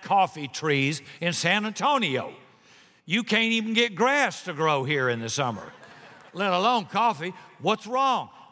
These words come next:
The wrong environment. It's not suitable for that. Or I couldn't grow them up b-, bananas in Alaska because it, environment is not suitable.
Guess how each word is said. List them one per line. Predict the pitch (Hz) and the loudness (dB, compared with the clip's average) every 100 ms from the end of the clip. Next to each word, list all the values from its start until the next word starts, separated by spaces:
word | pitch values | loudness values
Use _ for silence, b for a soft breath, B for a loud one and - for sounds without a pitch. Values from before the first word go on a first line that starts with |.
| 143 | 0
The | 170 | 0
wrong | 143 143 156 170 | 4 4 4 2
environment. | 208 226 247 285 269 175 107 87 - B B - | 0 2 2 4 0 -2 -6 -10 -20 B B -4
It's | 151 135 | -4 0
not | 185 196 | 2 2
suitable | - - 302 302 208 151 | -2 0 2 4 2 2
for | 117 143 | 0 0
that. | 127 117 87 - B B | 2 2 0 -8 B B
Or | 156 240 | -2 2
I | 208 | 2
couldn't | - 202 202 170 | 0 -2 -2 -2
grow | 185 202 | 0 2
them | 190 185 180 | 0 -4 0
up | 190 185 - 147 | 0 -2 -6 -10
b-, | 160 - B 139 | -10 -12 B -2
bananas | 170 180 196 196 180 160 | 2 4 2 0 -2 0
in | |
Alaska | 208 220 294 311 254 - 139 185 B B _ | 2 2 2 2 0 -2 -8 -8 B B _
because | 190 - 170 170 - | -4 0 0 0 -2
it, | 175 165 | -4 -4
environment | 170 170 135 196 214 190 160 165 | -4 -2 0 0 0 -2 -4 -2
is | 170 131 | -4 0
not | 185 208 | 0 0
suitable. | - 254 294 285 147 | -2 -4 -2 0 -2